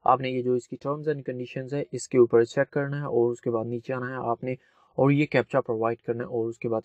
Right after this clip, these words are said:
create my account के ऊपर क्लिक करना है। तो जैसे ही आप लोग create my account के ऊपर क्लिक करेंगे आपका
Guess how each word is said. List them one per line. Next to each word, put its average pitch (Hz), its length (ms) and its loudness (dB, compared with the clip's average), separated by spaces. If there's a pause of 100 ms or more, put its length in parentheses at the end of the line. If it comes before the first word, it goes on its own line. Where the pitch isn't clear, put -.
(140)
create 143 440 0
my 131 80 0 (140)
account 127 340 2
के 135 80 -6
ऊपर 123 280 2
क्लिक - 680 -4
करना 170 220 0
है। 185 60 -2
तो 180 120 0 (160)
जैसे 175 320 4
ही 220 160 0
आप 165 240 6
लोग 185 120 0 (120)
create 151 340 -2
my 170 100 -6 (120)
account 139 300 -6
के 160 80 -2
ऊपर 139 240 0
क्लिक 156 300 4
करेंगे 175 360 6 (380)
आपका 156 460 0